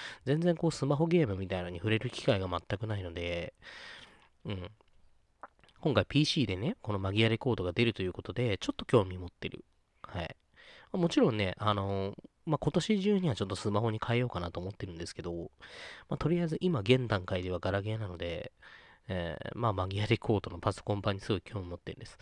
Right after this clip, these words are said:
で、今、事前登録をね、えー、するとね、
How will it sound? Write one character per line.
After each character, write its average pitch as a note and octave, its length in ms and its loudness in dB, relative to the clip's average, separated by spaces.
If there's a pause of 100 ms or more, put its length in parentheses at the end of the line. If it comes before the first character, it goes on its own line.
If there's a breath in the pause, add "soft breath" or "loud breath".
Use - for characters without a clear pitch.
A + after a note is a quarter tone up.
(320 loud breath)
で、 D#3 80 4
今、 F3 240 4
事 B2 240 4
前 A3+ 140 6 (240)
登 A#3+ 320 6
録 F#2+ 320 0
を F2 80 -2
ね、 C#3 180 -2 (100)
え G2+ 200 0
ー、 G2 40 0
す A#2+ 200 0
る C3 120 0
と F#2+ 140 0
ね、 F#2+ 180 -6